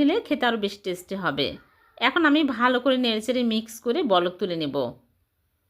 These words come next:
ভালোভাবে বলক চলে আসলে এর মধ্যে বিস্কুটগুলো দিতে হবে। বিস্কুটগুলো দিয়ে চুলার আঁচ একদম লো আঁচে করে ভালো করে নেড়েচেড়ে ম্যাশ করে নিতে হবে।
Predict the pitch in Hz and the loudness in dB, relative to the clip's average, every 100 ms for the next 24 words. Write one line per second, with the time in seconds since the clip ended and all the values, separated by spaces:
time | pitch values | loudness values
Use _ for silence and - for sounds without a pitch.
0 | _ _ _ _ _ _ _ _ _ - | _ _ _ _ _ _ _ _ _ 2
1 | 233 302 330 339 233 220 233 233 302 294 | 6 6 6 2 2 2 0 -2 0 0
2 | 302 339 415 285 254 233 240 247 240 208 | 0 -2 0 0 0 0 0 -2 -4 -6
3 | 214 254 254 202 175 165 160 330 - _ | 0 2 2 0 0 0 0 0 -4 _
4 | _ _ _ _ _ _ _ _ _ 220 | _ _ _ _ _ _ _ _ _ -2
5 | 311 311 285 277 320 262 349 415 311 285 | -2 0 0 4 4 4 2 2 2 4
6 | 285 - 233 254 233 262 254 233 226 240 | 4 0 -2 -2 0 2 4 2 2 -2
7 | 240 214 202 427 226 208 208 214 214 214 | -4 0 0 0 -2 -2 -2 0 -2 0
8 | 190 180 185 247 466 - _ _ _ _ | -2 -2 -2 -2 -4 -12 _ _ _ _
9 | _ _ _ - 247 277 - 269 226 202 | _ _ _ -2 2 2 2 2 2 0
10 | - 180 147 | -2 0 0